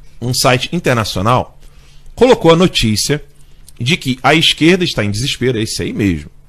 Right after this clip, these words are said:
Coloca na tela pro pessoal aí. É isso aí. O Panama Post escreveu o seguinte: "Lula promove um golpe de Estado no Brasil."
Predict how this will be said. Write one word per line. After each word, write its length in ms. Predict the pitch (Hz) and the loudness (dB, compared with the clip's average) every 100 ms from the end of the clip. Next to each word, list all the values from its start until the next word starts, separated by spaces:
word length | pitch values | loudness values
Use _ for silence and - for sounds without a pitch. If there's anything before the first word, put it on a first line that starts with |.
| - | -18
Coloca 340 | - 98 127 | -6 -4 -2
na 80 | 170 | -4
tela 280 | 139 127 123 | 0 0 0
pro 80 | - | -2
pessoal 340 | 117 - 117 | -6 -2 -2
aí. 140 | 95 - - - - - | -2 -6 -18 -20 -6 0
É 60 | |
isso 180 | 139 - | 0 0
aí. 160 | 92 - - - - - - - | -2 -6 -18 -18 -20 -20 -8 -4
O 80 | 139 | 2
Panama 400 | 131 214 202 170 | 4 6 4 2
Post 340 | 131 180 - | 4 2 2
escreveu 300 | - - 151 | 0 0 0
o 40 | 165 | 0
seguinte: 440 | - 113 92 80 - | 0 -2 -4 -6 -2
"Lula 280 | 156 190 214 | 2 4 4
promove 420 | - 151 165 160 | 2 4 4 4
um 80 | 165 | 2
golpe 280 | 123 165 156 | 2 2 0
de 100 | 143 | -6
Estado 380 | - 147 147 139 | 0 2 2 0
no 100 | 151 | 0
Brasil." 500 | 160 139 104 135 | 0 0 0 0